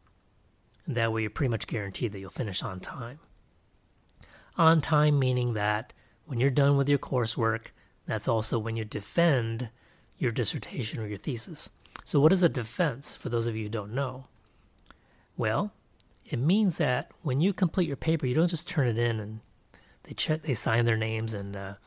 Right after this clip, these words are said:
which they do, <laughs> and then you're done. No, you have to defend it, meaning that you hold a semi-public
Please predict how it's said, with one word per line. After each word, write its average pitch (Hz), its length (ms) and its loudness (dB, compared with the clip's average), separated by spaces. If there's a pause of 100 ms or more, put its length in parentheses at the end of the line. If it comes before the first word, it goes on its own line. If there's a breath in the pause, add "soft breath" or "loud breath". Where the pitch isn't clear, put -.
(360 soft breath)
which - 180 -2
they 131 100 0
do, 104 220 -2 (380 loud breath)
<laughs> - 760 -6
and 104 340 0
then 107 120 -2
you're 110 80 0
done. 110 280 -2 (280)
No, 117 240 -2 (100)
you 135 160 -4
have 135 280 0
to 135 100 -2
defend 160 760 0
it, 104 320 -6 (100)
meaning 113 440 -4
that 110 160 -6
you 107 120 -4
hold 123 380 0
a 110 220 -2
semi-public 135 1120 -2